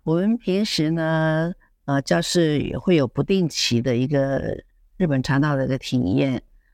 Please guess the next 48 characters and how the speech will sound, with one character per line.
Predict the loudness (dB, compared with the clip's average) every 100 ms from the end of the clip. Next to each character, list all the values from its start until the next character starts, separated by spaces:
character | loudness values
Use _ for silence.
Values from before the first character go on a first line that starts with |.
| _ -4
或 | -2
者 | 0
是 | 0 0 2
日 | 2 2
本 | 2 0
舞 | 0 2
踊、 | 2 0 -6 -10
和 | -2 -2
服 | 0 0
的 | 0
着 | 0 -2
付， | 0 0 0 -2 _ _ _ _
这 | 0
样 | 0
子， | 0 -2 0
这 | -2
三 | 0 2 2
方 | 2
面 | 2 2
的 | 2 0
一 | -2
个 | 0 0 2 0 -2
学 | 0 0
习 | 0 0 0
课 | 0 0 0
程 | 0 -2
都 | 0 0
有。 | 2 0 0 -8 -18 -20 -20 _
那 | -4 -2 0 0 -2 -6 -12 _ -20 -20 -20 -20 -20 _
也 | -6
希 | -2 0
望 | 0 0
说 | 0 -2
大 | -2
家 | -2 -2
有 | -2 -4
兴 | -6 -8 -4 -2 -2
趣 | -2 0 2
呢， | 0 -2 -6 -14 _ -10
也 | -4
可 | -2
以 | 0
来 | -2
做 | 0 0
一 | 0
个 | 0
学 | -2 0 -2
习。 | -2 -2 -2 -4